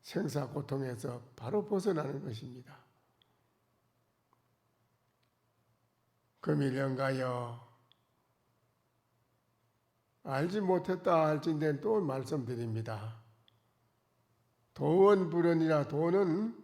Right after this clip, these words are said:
근원이라고 하는 도의 근원은 멀지 않아. 먼데 있는 게 아니에요.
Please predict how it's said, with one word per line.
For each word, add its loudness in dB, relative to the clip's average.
근원이라고 0
하는 -2
도의 -2
근원은 -4
멀지 -6
않아. -6
먼데 2
있는 2
게 -4
아니에요. -6